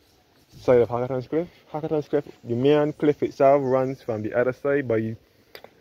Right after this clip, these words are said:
um, out Easy Hall side, out Malvern side. That's where you go and get the good view of the East Coast and so on. That's the main cliff itself. And it runs all up to Saint Joseph by Saint Joseph Parish Church at Har-,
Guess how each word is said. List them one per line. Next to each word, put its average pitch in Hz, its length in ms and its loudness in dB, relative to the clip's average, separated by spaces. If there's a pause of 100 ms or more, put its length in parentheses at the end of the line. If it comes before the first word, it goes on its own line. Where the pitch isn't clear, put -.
(200)
um, 113 640 -2 (2000)
out 135 220 6
Easy 117 280 -4
Hall 127 220 4
side, 135 220 0
out 127 100 0
Malvern 127 440 0
side. 151 260 -2
That's 123 220 2
where 120 140 2
you 113 40 0
go 120 220 2
and 113 100 -2
get 107 120 -4
the 110 60 -4
good 120 200 -2
view 127 260 0
of 110 80 4
the 101 160 -10 (160)
East 110 180 -12
Coast 139 280 2
and 110 100 -4
so 135 140 -2
on. 170 200 -4 (560)
That's 127 240 2
the 117 60 0
main 127 300 0
cliff 139 240 -4
itself. 151 340 0 (400)
And 117 100 -4
it 117 60 0
runs 127 260 2
all 131 200 6
up 131 100 2
to 123 80 -6
Saint 107 240 -4
Joseph 127 380 2
by 113 120 0
Saint 107 220 -4
Joseph 113 340 0
Parish 104 300 -4
Church 139 260 -2
at - 140 -14
Har-, 101 160 -10